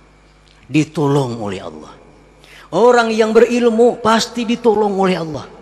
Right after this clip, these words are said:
Jangan ragu-ragu. Dalam Al-Quran Allah berfirman, "Yarfa'illahu alladzina amanu walladzina utul ilma darajat."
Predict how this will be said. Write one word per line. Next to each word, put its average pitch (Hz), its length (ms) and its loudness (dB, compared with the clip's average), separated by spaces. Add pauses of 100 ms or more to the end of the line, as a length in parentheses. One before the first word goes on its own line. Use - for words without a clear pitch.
(1400)
Jangan 175 240 -4
ragu-ragu. 160 560 2 (1800)
Dalam 107 240 -10
Al-Quran 107 480 -6
Allah 104 160 -8
berfirman, 101 640 -4
"Yarfa'illahu 104 1120 -4
alladzina 90 720 -8 (160)
amanu 85 480 -10
walladzina 82 720 -10
utul 123 400 -4
ilma 139 480 -2 (480)
darajat." 85 880 -14